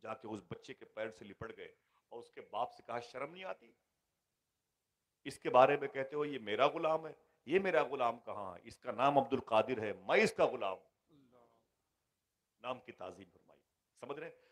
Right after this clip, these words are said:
Speaker 1: ये बुजुर्गों की ज़मीन है। आज की महफिल का ख़ास सवाब मेरे आका मुजाहिद मिल्लत की बारगाह नूर व करम में अल्लाह नज़र फरमा दे।
Speaker 2: आमीन।
Speaker 1: आमीन कह दे। देखें, इस्लाम किसे कहते हैं? हमारे इन बुजुर्गों ने इस्लाम को फैलाया,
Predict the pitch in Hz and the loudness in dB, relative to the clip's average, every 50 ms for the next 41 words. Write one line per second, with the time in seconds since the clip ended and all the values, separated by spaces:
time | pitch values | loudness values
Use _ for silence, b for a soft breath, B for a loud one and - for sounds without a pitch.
0 | b b _ 127 123 104 101 101 107 117 120 123 117 101 113 98 101 98 101 104 | b b _ -20 -18 -16 -16 -16 -12 -8 -8 -8 -8 -8 -12 -14 -14 -12 -12 -12
1 | 98 95 95 - 101 101 107 107 - - 110 107 101 95 - 113 110 110 104 - | -12 -12 -12 -8 -6 -6 -6 -6 -8 -14 -18 -16 -16 -16 -16 -16 -16 -16 -16 -12
2 | - 120 135 147 147 - - 123 113 110 107 107 104 107 98 101 98 98 - - | -4 -2 -2 -2 -2 -4 -8 -6 -2 -2 -2 -2 -4 -8 -4 -4 -4 -4 -4 -8
3 | 101 95 95 95 101 95 87 92 - 98 92 95 98 110 123 - - 110 95 92 | -10 -8 -8 -6 -6 -8 -8 -8 -12 -14 -14 -10 -8 -8 -8 -8 -10 -10 -6 -4
4 | 90 92 95 101 92 87 87 92 95 95 92 _ 98 95 92 95 98 - 92 92 | -4 -4 -4 -6 -10 -12 -12 -14 -16 -18 -18 _ -18 -18 -18 -18 -20 -20 -18 -18
5 | 92 87 98 101 98 101 95 90 - 92 87 87 87 - _ _ _ _ 151 135 | -18 -14 -12 -14 -14 -14 -16 -18 -20 -20 -20 -20 -20 -20 _ _ _ _ -12 -12
6 | 131 127 123 127 120 - _ _ - 117 120 123 135 139 135 - 110 98 95 92 | -12 -12 -12 -16 -20 -20 _ _ -6 -4 -4 -2 -2 -4 -4 -6 -8 -10 -10 -12
7 | 87 - _ _ _ _ _ _ _ _ _ _ _ _ - 139 - 170 151 120 | -14 -16 _ _ _ _ _ _ _ _ _ _ _ _ -8 -6 -4 -4 -4 -4
8 | - - 127 127 123 127 123 - 110 - - 104 - 104 98 - 98 80 123 143 | -4 -2 2 2 2 2 0 -6 -12 -10 -10 -8 -8 -8 -8 -8 -8 -8 -6 -4
9 | 156 180 180 180 170 165 135 123 123 123 139 135 156 165 156 147 151 135 - - | -4 -4 -6 -8 -12 -14 -14 -10 -10 -8 -6 -2 0 0 2 0 -2 -6 -8 -8
10 | 113 107 110 113 - 107 98 90 82 82 85 85 82 78 - | -8 -8 -8 -8 -12 -14 -12 -12 -12 -12 -12 -12 -12 -12 -14